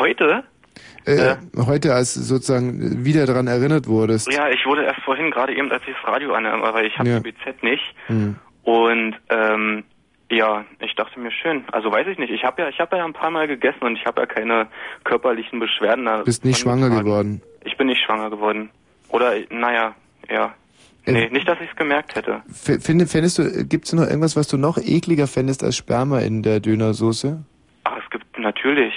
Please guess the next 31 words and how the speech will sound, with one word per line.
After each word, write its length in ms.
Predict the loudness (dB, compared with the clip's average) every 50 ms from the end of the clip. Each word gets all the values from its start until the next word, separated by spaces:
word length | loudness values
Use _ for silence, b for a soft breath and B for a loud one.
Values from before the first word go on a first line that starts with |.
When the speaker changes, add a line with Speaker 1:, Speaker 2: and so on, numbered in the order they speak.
| -8 -10 -10 -6
Speaker 1:
hässliche 420 | -6 -6 -6 -4 -6 -4 -2 -2
M-, 600 | -2 -2 -2 -2 -2 -4 -4 -6 -8 -10 -10 -6 -2
Menschen. 480 | -2 -2 0 0 -2 -2 -2 -4 -4 -8 -18 -20 -20 -20 -20 _ _ _ b b b b b b b b
Speaker 2:
Ja, 80 | -4 0
hässliche 340 | 2 4 4 4 4 4 4
Menschen? 480 | 4 4 2 0 -2 -2 -2 -4 -6 -10 _ _ _ -2
Speaker 1:
Ja, 320 | 0 2 2 4 2 0 0 0
weil, 340 | 0 2 2 2 2 0 -2 -2
weil 260 | 0 2 2 2 2
den, 340 | 0 0 -2 -2 -2 -2 -4 -8 -8 -8 -8 -8 -8 -8 -8 -6
das 120 | -6 -4
hab 140 | -2 -2 -2
ich 100 | -2 0
nachher 300 | 0 0 0 0 0 0
erfahren 380 | 0 0 -2 -2 -2 -2 -2 -2
und 120 | -4 -6
ich 100 | -4 -4
hab 100 | -4 -2 -2
ja 60 | -4
keine 300 | -2 -2 -2 -2 -2 -2
körperlichen 480 | -2 -4 -2 -2 -2 -4 -2 -2 -2 -2
Beschwerden, 380 | -2 0 0 2 2 2 0
wie 60 | -2 -2
gesagt, 300 | -2 0 0 0 0 -2 -4
keinen 120 | -8 -6 -2
Ausschlag 440 | -2 -2 0 0 0 0 0 0
Speaker 2:
Mhm, 40 | 0
Speaker 1:
gekriegt, 380 | -2 -6 -6 -2 0 0 0 0
Speaker 2:
mhm, 60 | -4
Speaker 1:
nicht 140 | -6 -8 -8
schwanger. 440 | -2 0 0 0 2 0 0 0